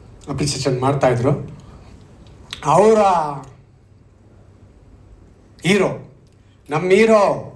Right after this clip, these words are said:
ಅಂತಾನೆ ಇವತ್ತು ಕರೆಯೋದು, ನಮ್ಮ ಹೀರೋ ಧನ್ವೀರ್. ಯಾ,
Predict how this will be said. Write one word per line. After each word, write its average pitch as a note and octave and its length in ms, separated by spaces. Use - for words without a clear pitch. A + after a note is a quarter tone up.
ಅಂತಾನೆ F#3 340
ಇವತ್ತು F3+ 300
ಕರೆಯೋದು, D#3 640
ನಮ್ಮ D3+ 120
ಹೀರೋ D#3 280
ಧನ್ವೀರ್. F#3+ 500
ಯಾ, F#3 160